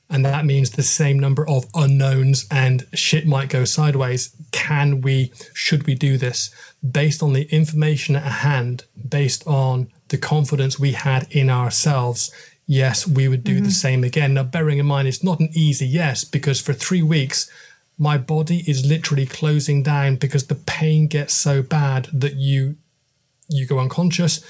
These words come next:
Speaker 1: The next thing, you're waking up under your bike with your wife slapping you on the face, trying to get you up. That was, that, those are some pretty serious consequences. And I don't think for a second that we're being glib or light about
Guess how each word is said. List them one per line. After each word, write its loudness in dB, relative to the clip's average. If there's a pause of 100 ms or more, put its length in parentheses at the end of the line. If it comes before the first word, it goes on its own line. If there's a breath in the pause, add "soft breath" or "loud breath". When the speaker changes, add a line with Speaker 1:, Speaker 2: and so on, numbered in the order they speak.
(320 loud breath)
Speaker 1:
The -2
next -2
thing, 2
you're 0
waking -2
up -4
under 2
your 2
bike -2
with 0
your 2
wife -2
slapping 0
you 2
on 2
the 0
face, -2
trying -2
to 2
get -2
you 0
up. -4 (340 loud breath)
That -2
was, -2
that, -2
those 0
are 4
some -2
pretty 0
serious -2
consequences. -4
And 0
I 2
don't 0
think -2
for -4
a -2
second -2 (320 loud breath)
that 0
we're 0
being -2
glib 0
or 0
light 0 (420 loud breath)
about 0